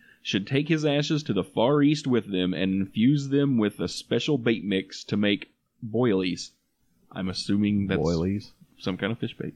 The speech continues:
Speaker 2: I'm surprised they made it to the Far East with a bag of their buddy's ashes.
Speaker 1: <laughs> The two fishermen named the special bait Purple Ronnie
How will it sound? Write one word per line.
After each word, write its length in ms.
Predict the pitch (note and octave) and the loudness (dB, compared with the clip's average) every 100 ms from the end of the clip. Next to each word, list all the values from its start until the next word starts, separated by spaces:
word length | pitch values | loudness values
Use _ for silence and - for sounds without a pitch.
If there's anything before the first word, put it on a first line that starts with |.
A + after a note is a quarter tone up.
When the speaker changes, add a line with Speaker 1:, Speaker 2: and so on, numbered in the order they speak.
| _ | _
Speaker 2:
I'm 280 | - F2+ A#2 | -4 0 0
surprised 460 | - F#2+ G#2 F#2+ F#2+ | -2 -4 0 0 0
they 80 | F#2 | 0
made 220 | G2 F#2+ | 0 -2
it 80 | - | -4
to 80 | |
the 80 | F#2 | -6
Far 260 | F2+ F#2+ F#2 | -2 0 2
East 220 | G2+ - | 0 -2
with 80 | F#2 | -2
a 40 | |
bag 300 | E2 F#2 F#2 | 0 2 2
of 80 | E2 | 2
their 100 | E2+ | 0
buddy's 340 | F#2 G2 F2 | 2 2 2
ashes. 540 | G#2+ A#2 A2 - - - - B2 - | 0 0 -4 -8 -12 -16 -16 -10 0
Speaker 1:
<laughs> 920 | D3+ D3+ F3+ D3+ F#3+ D#3 - C#3+ D#3 _ _ - - - C#4 D3 | 0 2 0 0 -6 -6 -6 -6 -6 _ _ -18 -12 -4 -2 0
The 100 | C#3+ | 0
two 260 | A#3+ G3+ | 2 0
fishermen 960 | F#3+ E3+ F3 C#3+ B2+ A2+ A2 G#2+ A2 A2 | 2 0 4 2 4 4 4 2 2 2
named 520 | A#2+ E3 C#3+ C#3+ A2+ | 2 4 4 4 2
the 80 | G#2 | 2
special 420 | - G#2+ G2+ G2+ | 0 0 0 -2
bait 360 | G2 G2 G#2+ - _ _ | 2 2 2 -4 _ _
Purple 420 | - B2 F3 F3+ | 0 0 2 4
Ronnie 580 | D#3+ A#2 G#2 G2+ F#2+ F#2+ | 6 6 4 2 0 -4